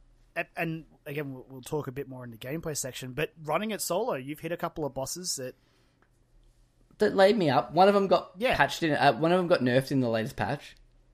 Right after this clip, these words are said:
Speaker 1: Yeah, I saw that.
Speaker 2: And I was like, "Doesn't matter, I fucking did it myself anyway."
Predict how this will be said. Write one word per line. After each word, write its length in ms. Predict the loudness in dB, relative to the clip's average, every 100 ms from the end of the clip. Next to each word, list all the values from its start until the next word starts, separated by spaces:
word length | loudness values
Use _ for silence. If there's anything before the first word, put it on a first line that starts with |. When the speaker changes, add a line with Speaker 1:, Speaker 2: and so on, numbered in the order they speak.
| _ _ -12
Speaker 1:
Yeah, 260 | -6 -6
I 40 | -6
saw 240 | -8 -10
that. 180 | -10 -4
Speaker 2:
And 260 | -4 0 4
I 100 | 4
was 160 | 6 4
like, 200 | 4 2
"Doesn't 200 | 2 4
matter, 180 | 6
I 120 | 6 6
fucking 280 | 4 2
did 140 | -2 0
it 80 | 2
myself 440 | 0 4 2 2
anyway." 1000 | 0 0 0 0 -2 -2 -4 -4 -4 -8